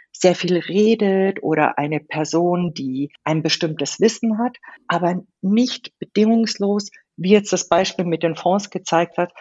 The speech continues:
sagt nicht unbedingt, „Jetzt ist gerade ein blöder Tag“ oder „Der Fonds hat zehn Prozent verloren.“ Also authentisch, wahrhaftig, ganz, ganz wichtig, aber nicht alles preisgeben.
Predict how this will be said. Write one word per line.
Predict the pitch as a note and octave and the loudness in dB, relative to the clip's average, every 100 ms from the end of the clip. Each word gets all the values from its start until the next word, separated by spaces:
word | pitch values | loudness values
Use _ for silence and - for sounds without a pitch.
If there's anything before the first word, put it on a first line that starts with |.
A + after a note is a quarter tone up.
| - | -14
sagt | - E3+ E3+ - | 0 0 0 0
nicht | A3 A#3+ - | 0 0 -2
unbedingt, | G3+ G3+ G3+ G3 G3+ G3+ - - _ _ | 0 2 2 0 0 -2 -10 -20 _ _
„Jetzt | F3 F#3 - | 2 2 -2
ist | F#3+ - | -6 -4
gerade | E3+ F3+ F3+ | 0 2 2
ein | D#3 D3 | 0 -4
blöder | - E3+ E3+ D#3+ | -2 2 2 0
Tag“ | - F#3 G#3 - | -2 -2 -2 -2
oder | E3+ | -2
„Der | D#3+ D#3 | -2 -2
Fonds | - F3 E3+ | 0 0 0
hat | E3+ | -6
zehn | E3 D#3+ | -6 -6
Prozent | D#3+ - D3+ D3 | -8 -8 -10 -8
verloren.“ | - C#3 - - _ _ _ - | -8 -6 -6 -10 _ _ _ -4
Also | E3 E3+ - | -2 -2 -4
authentisch, | F3 F3+ A3+ B3+ - C#4+ C#4 - - _ _ _ | -8 -2 0 0 0 -2 -2 -8 -14 _ _ _
wahrhaftig, | - D3+ - E3+ F#3+ - A#3+ B3 - _ _ _ _ - | -2 0 0 -4 -4 -2 -2 -2 -8 _ _ _ _ -4
ganz, | E3 A3+ A#3 | 0 0 -2
ganz | D#3+ D#3 - | -6 -8 0
wichtig, | A3 G#3+ - D4 - - _ _ _ _ _ | 0 0 -2 -4 -6 -16 _ _ _ _ _
aber | D3+ D#3 E3 | -4 -2 0
nicht | F#3 A#3 - - _ _ _ _ | 0 -2 -4 -16 _ _ _ _
alles | F3+ G3 F#3+ - | 2 4 4 -2
preisgeben. | - C#3+ - C#3 - - | 0 0 0 -6 -8 -10